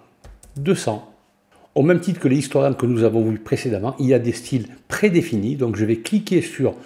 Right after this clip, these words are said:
ce graphique, ici création du graphique, et là vous avez déjà des styles prédéfinis. Voilà, par exemple, je vais prendre celui-ci. Voilà, maintenant vous savez tout, presque tout sur,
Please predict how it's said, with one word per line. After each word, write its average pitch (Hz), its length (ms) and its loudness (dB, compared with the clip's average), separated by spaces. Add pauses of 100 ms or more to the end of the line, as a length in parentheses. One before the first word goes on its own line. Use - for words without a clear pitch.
(300)
ce - 380 -4
graphique, 131 560 0 (160)
ici 156 360 -4
création 147 500 -2
du 127 120 0
graphique, 107 500 -6 (440)
et 170 140 6
là 120 200 4
vous 127 220 -2
avez 104 440 0
déjà 110 460 -2 (360)
des 131 180 0
styles 135 400 -6
prédéfinis. 170 680 0 (300)
Voilà, 104 180 -4
par 95 160 -8
exemple, 104 220 -4
je 98 40 -4
vais 110 60 -2
prendre 143 200 -4
celui-ci. 160 500 -2 (440)
Voilà, 190 220 4
maintenant 165 320 2 (180)
vous 143 120 -2
savez 147 600 4 (100)
tout, 208 300 2
presque 151 420 -2
tout 180 220 2
sur, 131 440 2